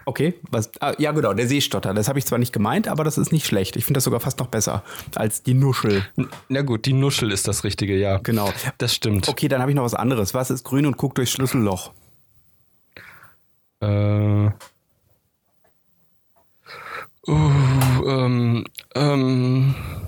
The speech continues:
Speaker 2: äh, ach, warte, warte.
Speaker 1: <laughs>
Speaker 2: Äh. Äh.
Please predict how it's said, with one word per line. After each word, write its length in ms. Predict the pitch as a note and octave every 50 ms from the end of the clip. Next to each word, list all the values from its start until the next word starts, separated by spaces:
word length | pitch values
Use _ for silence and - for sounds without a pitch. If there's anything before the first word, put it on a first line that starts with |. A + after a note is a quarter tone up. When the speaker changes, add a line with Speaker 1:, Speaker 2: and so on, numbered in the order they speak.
| - - - - - - _ _ -
Speaker 2:
äh, 720 | - A2+ A2+ A2+ A#2 A#2 A2+ A2 A2 G#2+ G#2 G2+ G2+ G2+ G#2+ G#2+ - - - - - - - _ -
ach, 220 | - C3+ C#3 - -
warte, 320 | C3+ D3 C#3+ - A2 G2+
warte. 340 | G#2+ B2+ C#3 - - G#2+ G2 - - D3+ - - F3+ D#3 - -
Speaker 1:
<laughs> 0 |
Speaker 2:
Äh. 480 | - E3 A#2 A#2 A2+ A2 A2 A2+ A2 D3+ - - - D3+ - - - C3 - - - C3 - - - - - - - - - - _ _ _ _ _ _ _ _ _ _ - _ _ _ _ _ _ - - - - - - - - - - - - - - _ _ _ _ _ _ - -
Äh. 840 | B2 C3 C3 B2+ B2+ B2+ B2 B2 B2 B2 A#2+ A#2+ A#2 B2 B2 B2